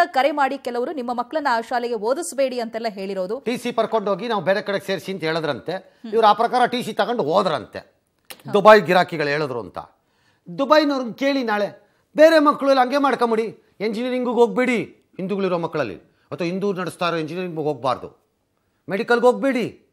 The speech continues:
Speaker 2: ಹೋಗ್ಬಾರ್ದು, ಹೋಗ್ಬಾರ್ದು.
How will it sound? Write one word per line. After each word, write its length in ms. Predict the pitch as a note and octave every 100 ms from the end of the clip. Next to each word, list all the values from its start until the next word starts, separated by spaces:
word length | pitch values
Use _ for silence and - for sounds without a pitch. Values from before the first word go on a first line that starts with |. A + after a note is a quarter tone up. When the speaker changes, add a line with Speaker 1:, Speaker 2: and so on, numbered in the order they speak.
| _ _ _ -
Speaker 2:
ಹೋಗ್ಬಾರ್ದು, 580 | A2+ A2+ C3+ - _ _ _ _ _ _ _ _ _ _ _ _ _ _
ಹೋಗ್ಬಾರ್ದು. 540 | F#3 G#3 E3+ - -